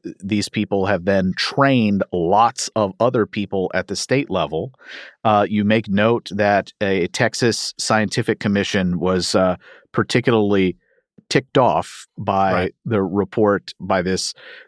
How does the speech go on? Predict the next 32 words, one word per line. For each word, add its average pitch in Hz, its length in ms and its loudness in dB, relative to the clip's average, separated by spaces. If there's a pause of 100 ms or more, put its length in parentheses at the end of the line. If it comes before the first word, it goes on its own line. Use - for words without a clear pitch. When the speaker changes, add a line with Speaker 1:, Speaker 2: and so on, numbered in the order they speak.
(120)
Speaker 1:
this 98 240 0 (100)
memo. 107 640 2
What 127 220 2
did 117 100 2
they 120 160 2
say? - 320 -8 (400)
Speaker 2:
Yeah, 170 160 -2
so 175 220 -4
the, 156 280 -4
um, 123 440 0
the 131 100 -8
Texas, 165 460 -4 (120)
uh, 117 220 -6
Forensic 123 320 -4
Science 117 340 0
Commission 107 380 -4
was 98 100 -4
established 104 760 -2
after 104 640 -2 (680)
an 113 80 -4
article, 107 400 -2 (240)
uh, 95 240 -8
in 98 80 -4
the 101 80 0
New 98 80 -2
Yorker 110 480 2
and 95 140 -2
then 90 80 -8
some 95 140 -12
follow-up 104 420 -2
reporting 98 580 -2 (600)
pretty 311 260 -2